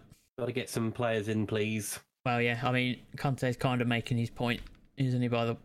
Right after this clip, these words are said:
Speaker 2: some of the players
Speaker 1: Yeah.
Speaker 2: that he's putting out?
Speaker 1: Yeah, definitely. Obviously, there was three big players missing.
Speaker 2: Well,
Speaker 1: Or
Speaker 2: you played,
Speaker 1: three players
Speaker 2: you played
Speaker 1: missing that
Speaker 2: fullbacks as wingers, as you, you
Speaker 1: Yeah, I
Speaker 2: failed,
Speaker 1: think
Speaker 2: didn't
Speaker 1: that
Speaker 2: you?
Speaker 1: was just there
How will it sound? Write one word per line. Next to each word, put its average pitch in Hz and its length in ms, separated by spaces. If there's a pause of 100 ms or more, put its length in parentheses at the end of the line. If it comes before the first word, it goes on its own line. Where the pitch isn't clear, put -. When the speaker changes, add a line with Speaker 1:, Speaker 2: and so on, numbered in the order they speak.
(1000)
Speaker 2:
some 135 80
of 123 60
the 117 60
players 120 280
Speaker 1:
Yeah. 110 60
Speaker 2:
that 120 100
he's 117 140
putting 120 260
out? 117 200 (1200)
Speaker 1:
Yeah, 151 260
definitely. 95 460
Obviously, 95 300
there 98 280
was 92 320 (100)
three 107 500
big 110 220
players 92 400
missing. 92 380 (140)
Speaker 2:
Well, 123 100
Speaker 1:
Or - 40
Speaker 2:
you 127 100
played, 151 220
Speaker 1:
three 110 180
players 110 180
Speaker 2:
you 185 60
played 156 160
Speaker 1:
missing 143 300
that 147 200
Speaker 2:
fullbacks - 140
as 131 80
wingers, 139 500 (180)
as 120 140
you, 127 80 (140)
you 123 120
Speaker 1:
Yeah, 196 100
I - 20
Speaker 2:
failed, - 140
Speaker 1:
think 190 120
Speaker 2:
didn't - 0
Speaker 1:
that 170 140
Speaker 2:
you? 123 60
Speaker 1:
was - 80
just 131 180
there 127 200